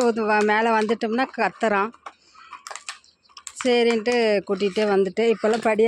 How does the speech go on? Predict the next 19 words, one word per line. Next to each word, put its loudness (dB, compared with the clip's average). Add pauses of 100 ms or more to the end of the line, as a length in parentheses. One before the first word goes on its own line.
அவனே 2 (120)
ஏறிடுறாங்க. -2 (760)
ஏறி 2
வந்து -2
பாருங்க 0
விளையாடிட்டு 0
இருக்கான். -2 (3250)
பயங்கரமா -2
ஆடிட்டு -2
இருக்காங்க. -2 (180)
ஃபுல்லாமே 0 (100)
நீட்டா -2 (800)
கூட்டி 0
விட்டுட்டேன். -2 (140)
இந்த -4
வீடியோ 0
பிடிச்சிருந்தா -6
லைக் -4
பண்ணுங்க. 0